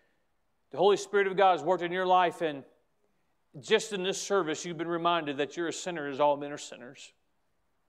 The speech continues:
That because of our sin, we, we deserve eternal damnation, and that is the, the lake of fire, that eternal place called hell. And any man that dies without Christ, that is where they're going to go.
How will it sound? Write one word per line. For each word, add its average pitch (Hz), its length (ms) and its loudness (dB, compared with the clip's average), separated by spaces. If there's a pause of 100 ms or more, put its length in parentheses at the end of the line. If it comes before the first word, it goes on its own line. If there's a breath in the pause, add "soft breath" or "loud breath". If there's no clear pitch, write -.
(880)
That 156 120 0
because 220 340 4
of 220 120 4
our 240 180 6
sin, 190 360 0
we, 180 360 0 (100)
we 190 140 0
deserve 175 480 2
eternal 160 400 0
damnation, 156 640 0
and 127 100 -6
that 170 160 6
is 147 140 -8
the, 160 180 -2
the 156 100 -4
lake 165 280 0
of 165 80 -4
fire, 139 320 0
that 143 100 0
eternal 151 360 -4
place 143 280 -8
called 135 240 -10
hell. 110 240 -16 (2250)
And 113 80 -10
any 285 220 2
man 254 260 2
that 208 140 2
dies 214 280 6
without 196 380 4
Christ, 185 480 2 (140)
that 170 200 6
is 156 140 -4
where 156 140 2
they're 143 220 2
going 131 200 -4
to 123 80 -8
go. 110 160 -8